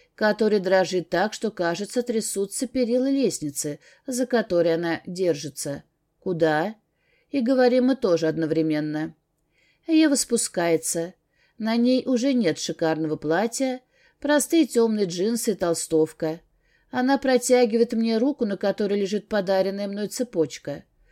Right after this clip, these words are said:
«Вот, заберите, спасибо. Я не могу это принять, и деньги я тоже вам все верну». «Ева, погоди, остановись. Ещё не осознаю до конца, что происходит».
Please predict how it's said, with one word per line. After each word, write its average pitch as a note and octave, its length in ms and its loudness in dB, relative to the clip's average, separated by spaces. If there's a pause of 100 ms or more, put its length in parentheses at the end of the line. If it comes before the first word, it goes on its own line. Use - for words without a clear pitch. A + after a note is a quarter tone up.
(300)
«Вот, B3+ 420 -2
заберите, A#3 560 0
спасибо. F3+ 580 -4 (320)
Я A#3+ 220 4
не B3 80 2
могу A#3+ 300 0
это F3+ 180 -2
принять, F3+ 480 -6
и C4 280 -2 (340)
деньги B3 500 0
я A#3 140 4
тоже C4 360 0
вам B3 180 -2
все B3 240 0
верну». E3+ 540 -4 (200)
«Ева, E3 540 -2
погоди, G3 680 -2 (360)
остановись. G#3+ 1000 -2 (460)
Ещё C4+ 320 0
не A#3+ 140 -2
осознаю G3 580 -2
до E3 120 -2
конца, E3+ 400 -2
что F#3 160 -8
происходит». A3+ 840 -2